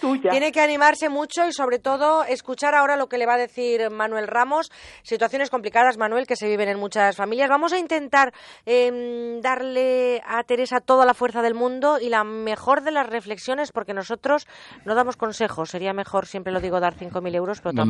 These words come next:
Speaker 2: tampoco
Speaker 3: parar?
Speaker 2: los tenemos.
Speaker 3: Eh, Teresa, en primer lugar, cuando usted habla de una realidad como esta,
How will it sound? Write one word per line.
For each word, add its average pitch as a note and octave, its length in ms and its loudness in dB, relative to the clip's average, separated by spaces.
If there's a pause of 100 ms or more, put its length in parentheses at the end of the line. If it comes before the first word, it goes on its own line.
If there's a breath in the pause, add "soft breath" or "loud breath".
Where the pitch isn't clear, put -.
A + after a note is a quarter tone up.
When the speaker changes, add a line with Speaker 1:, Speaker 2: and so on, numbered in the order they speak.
Speaker 2:
tampoco - 80 4
Speaker 3:
parar? F#3+ 140 4
Speaker 2:
los F#3 80 -8
tenemos. C#3+ 460 -12 (160)
Speaker 3:
Eh, G#2 280 -2
Teresa, A#2+ 360 0 (220)
en G#2+ 140 -6
primer G#2+ 240 -6
lugar, A#2 280 -4
cuando G#2+ 220 -4
usted G#2 180 -8
habla A2+ 160 -4
de G#2+ 140 -4
una G2+ 300 -4
realidad F#2+ 400 -8
como G2+ 220 -6
esta, A#2 300 -8